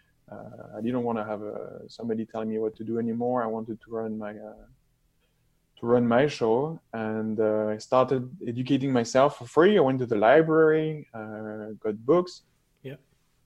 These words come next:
Speaker 1: And, uh, on a regular basis, I started meditating and, and focusing really on, uh, on switching my mind-, mindset from,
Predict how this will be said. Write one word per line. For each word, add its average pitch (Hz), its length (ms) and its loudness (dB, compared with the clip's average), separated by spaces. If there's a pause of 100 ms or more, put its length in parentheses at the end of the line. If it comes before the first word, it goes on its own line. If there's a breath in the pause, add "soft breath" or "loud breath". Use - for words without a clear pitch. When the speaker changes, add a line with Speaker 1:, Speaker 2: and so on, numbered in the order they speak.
(200)
Speaker 1:
And, 110 500 -2
uh, 107 720 0 (180)
on 117 160 0
a 117 60 2
regular 165 340 8
basis, 123 640 2
I 113 80 2
started 120 500 2
meditating 131 1000 0
and, 107 120 -2
and 107 220 -6
focusing 143 600 -2
really 120 480 0
on, 107 200 -4
uh, 104 200 -6 (1400)
on 107 520 -2 (220)
switching 165 560 2
my 127 240 4
mind-, 120 760 0
mindset 147 800 -2
from, 113 800 -2